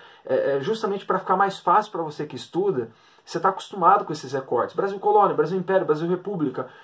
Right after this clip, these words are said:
Então vamos separar assim também. A gente falou de Brasil colônia, vamos, vamos dar uma olhada como é que estavam as, as mulheres, quais as condições, quais nomes importantes, né?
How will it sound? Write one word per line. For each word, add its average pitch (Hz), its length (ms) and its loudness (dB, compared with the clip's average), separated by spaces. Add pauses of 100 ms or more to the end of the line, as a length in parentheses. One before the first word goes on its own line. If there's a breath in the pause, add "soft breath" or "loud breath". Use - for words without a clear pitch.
(100)
Então 226 140 0
vamos 285 220 -6
separar 220 320 -2
assim 214 200 -8
também. 170 380 -6
A 127 40 -10
gente 170 180 -10
falou 196 200 4
de 156 80 -2
Brasil 131 260 -4
colônia, 143 380 0
vamos, 226 300 -8 (320 loud breath)
vamos 226 180 -6
dar 226 80 0
uma 220 120 -4
olhada 170 340 2
como 151 160 -8
é 156 40 -4
que 156 60 -16
estavam 151 280 -2
as, 120 180 -14
as 117 100 -12
mulheres, 120 560 -4
quais 127 280 -6
as 110 80 -14
condições, 139 560 -6
quais 151 240 -2
nomes 147 320 -2
importantes, 139 680 -4
né? 160 220 -8